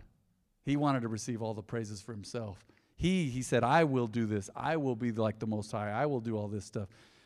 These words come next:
Man, not everything that glitters is gold. I've seen folks go out for an amazing paying job, and it's amazing. It's wonderful, but it's not what they thought.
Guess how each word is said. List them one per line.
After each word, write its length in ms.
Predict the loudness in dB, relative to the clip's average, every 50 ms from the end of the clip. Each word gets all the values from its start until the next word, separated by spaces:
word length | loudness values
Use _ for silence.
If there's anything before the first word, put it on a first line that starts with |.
| _ 0
Man, 320 | 2 4 4 4 2 0 -4 -8 -2
not 220 | 2 4 6 10 10
everything 380 | 10 10 10 8 6 6 6
that 100 | 4 4
glitters 560 | 6 6 8 8 8 8 6 4 2 -4 -8 -12 -16 -20 _ _ _ _ _ _ _ _ _ _ _ _ _ _ _ _ _ _ _ _ _ _ _ _ _
is 140 | -8 -8 -4
gold. 480 | -2 0 0 2 2 0 -2 -4 -6 -10 -16 _ _ _ _ _ _ _ _ _ _ _ _ _ _ -2
I've 140 | -2 0 2
seen 160 | 2 2 6
folks 260 | 6 6 6 6 4
go 120 | 4 6
out 180 | 6 6 6 4
for 160 | 4 4 4
an 80 | 4 2
amazing 480 | 2 2 4 2 2 2 2 0 0
paying 320 | 0 0 0 0 -2 -2 -2
job, 320 | -2 0 0 0 0 0
and 80 | -2 -4
it's 140 | -6 -6 -8
amazing. 680 | -6 -4 0 0 0 0 0 0 0 0 0 -2 -2 -4 -6
It's 160 | -6 -6 -4
wonderful, 640 | 0 2 4 6 8 8 6 6 6 4 4 4 2 -4 -12 -20 -14 -10
but 120 | -10 -8
it's 120 | -6 -4 -2
not 140 | -2 -2 -2
what 140 | -4 -6
they 100 | -8 -10
thought. 340 | -10 -8 -10 -10 -10 -12 -14